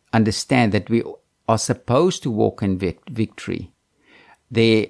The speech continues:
might also be times when you and I need urgent help, because we always need help. We are not meant, we're not made to walk alone.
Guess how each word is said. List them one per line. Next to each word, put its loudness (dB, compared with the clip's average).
might 2
also 0
be 2
times -2
when 0
you 0
and -2
I 0
need 0
urgent -4
help, -6
because 0
we 4
always 2
need 2
help. -4
We 0
are 2
not 0
meant, 2
we're 2
not 2
made 2
to -4
walk -2
alone. -6